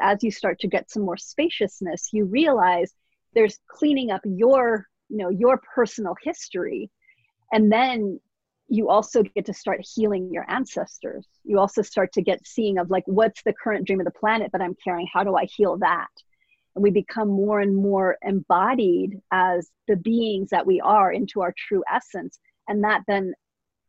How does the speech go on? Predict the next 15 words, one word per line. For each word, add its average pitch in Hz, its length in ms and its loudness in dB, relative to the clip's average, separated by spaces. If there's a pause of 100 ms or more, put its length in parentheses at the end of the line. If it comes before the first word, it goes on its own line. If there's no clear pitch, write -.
(200)
affects 202 400 -6
everyone 185 400 0
around 185 360 -4
us - 300 -8
and 202 180 -6
gives 185 220 -2
them 202 340 0
also 180 320 -4
the 185 120 -4
permission 196 480 -6
and 185 100 -10
the 185 60 -10 (100)
courage 190 420 -4
and 185 220 -8
the, 185 280 -8